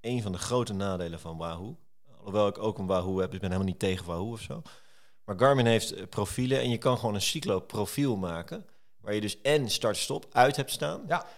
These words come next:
Speaker 1: en alle piepjes uit hebt staan.
Speaker 2: Ja.
Speaker 1: Waardoor je dus, eh, niet dat elke keer weer aan en uit moet zetten. Want bij, dat is bij Garmin echt wel een gezoek waar alles ook weer zit.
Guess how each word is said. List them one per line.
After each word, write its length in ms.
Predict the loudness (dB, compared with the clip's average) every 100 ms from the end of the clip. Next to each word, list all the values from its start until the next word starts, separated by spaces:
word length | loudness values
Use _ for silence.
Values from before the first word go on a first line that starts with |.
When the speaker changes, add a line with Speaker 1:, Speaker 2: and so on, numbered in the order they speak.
| -20 0
Speaker 1:
en 280 | 4 4 4
alle 240 | 4 4
piepjes 400 | 2 -2 -2 -4
uit 220 | 0 0
hebt 120 | -2
staan. 280 | -8 -8 -10 -14 -8
Speaker 2:
Ja. 200 | -6 -4
Speaker 1:
Waardoor 240 | -2 0 2
je 100 | 2
dus, 380 | 0 -2 -4 -10
eh, 460 | -4 0 0 0 0
niet 280 | 0 -2 -6 -2
dat 160 | 0
elke 320 | 4 4 4
keer 240 | 2 4 6
weer 200 | 6 6
aan 260 | 6 6
en 100 | 4
uit 180 | 4 2
moet 140 | 2 0
zetten. 240 | 0 0
Want 120 | -2
bij, 100 | -2
dat 100 | -2 -4
is 60 | -2
bij 140 | 0
Garmin 320 | 4 4 4 0
echt 140 | -2
wel 100 | 0
een 80 | 0
gezoek 320 | -2 -4 -2
waar 200 | 0 2
alles 240 | 2 0
ook 120 | -4 -8
weer 160 | -8
zit. 280 | -8 -10 -12